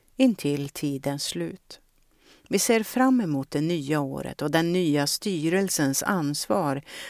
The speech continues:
till att vara medlemmarna till välsignelse. Frid och allt gott tillönskas alla i syskonbandet från styrelsen.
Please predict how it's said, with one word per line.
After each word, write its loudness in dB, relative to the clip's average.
till 2
att 0
vara 2
medlemmarna -2
till 2
välsignelse. -4
Frid 2
och 2
allt 2
gott -4
tillönskas 0
alla 0
i -2
syskonbandet -2
från 2
styrelsen. -6